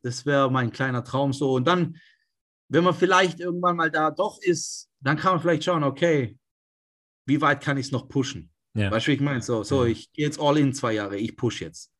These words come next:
Speaker 2: Ja.
Speaker 1: Weißt du, wie ich meine? Dann lohnt sich's zu pushen, sage ich so. Weißt du, wie ich meine? Dann ist, dann kann man auch gewisse Sachen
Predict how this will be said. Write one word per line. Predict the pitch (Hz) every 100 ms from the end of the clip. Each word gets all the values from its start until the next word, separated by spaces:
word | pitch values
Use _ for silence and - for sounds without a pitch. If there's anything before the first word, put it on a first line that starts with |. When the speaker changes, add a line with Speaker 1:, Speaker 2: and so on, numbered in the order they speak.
| - -
Speaker 2:
Ja. | 95
Speaker 1:
Weißt | 131 135
du, |
wie | 151
ich |
meine? | 151 139 - -
Dann | 180 202
lohnt | 226 247 170
sich's | 127 101 - - -
zu | 120
pushen, | - 120 - 98
sage | 117 104 101
ich | 90 -
so. | 90 85
Weißt | 139 160
du, |
wie | 196
ich |
meine? | 196 180
Dann | 214
ist, | 233 - - _ - _ _
dann | 180 185
kann | - 226
man | 220
auch | 220 -
gewisse | 190 208 226 185
Sachen | - 208 - 214 208 180